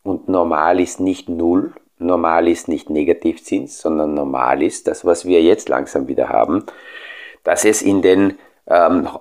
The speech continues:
meisten Währungen wieder normale Zinsen gibt, die zwar unter der Inflation liegen, aber trotzdem eine klare Basis für wirtschaftliche Berechenbarkeit da ist.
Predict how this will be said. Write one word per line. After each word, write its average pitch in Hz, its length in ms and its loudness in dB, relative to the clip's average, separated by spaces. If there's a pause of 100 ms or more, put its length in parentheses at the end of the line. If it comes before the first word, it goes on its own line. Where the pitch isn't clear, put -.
(120)
meisten 92 560 0
Währungen 92 640 4 (160)
wieder 95 640 2
normale 80 540 2
Zinsen 92 420 -2
gibt, - 280 -4
die 85 100 -2
zwar 87 180 2
unter 87 220 0
der 82 100 2
Inflation 80 560 0
liegen, 71 420 -2
aber - 300 -2
trotzdem 82 640 -2 (160)
eine 78 220 -4
klare 80 500 2 (540)
Basis 76 420 0
für 87 160 -2
wirtschaftliche 90 540 -2
Berechenbarkeit 92 720 -2
da - 120 -6
ist. - 300 -12